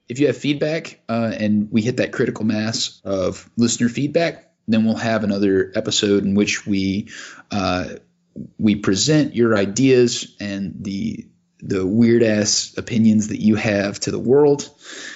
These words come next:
<laughs> you know, free of any, uh, any type of, um, any type of work on your part. All you gotta do is type it up and send it to us.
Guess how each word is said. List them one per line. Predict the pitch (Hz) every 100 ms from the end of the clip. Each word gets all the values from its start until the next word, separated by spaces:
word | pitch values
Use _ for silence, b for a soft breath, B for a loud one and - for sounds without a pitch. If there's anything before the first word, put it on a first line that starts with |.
| -
<laughs> | - - - _ _
you | - 107
know, | 101 101 -
free | - 240 247
of | 170
any, | 190 190 170 147 - -
uh, | 156 143 143 -
any | 156 147
type | 143 131 127
of, | - 120 113 107 98 - b b _
um, | 123 104 98 95 98 104 _ _ _ -
any | 135 135
type | 135
of | 117
work | 107 110 107
on | 95
your | 95
part. | - 85 92 -
All | 110
you |
gotta | 120 120
do | 107 120 123
is | 95
type | - 120 120
it | 120
up | 107
and | 107
send | - 98
it | 98
to | - 95
us. | - - -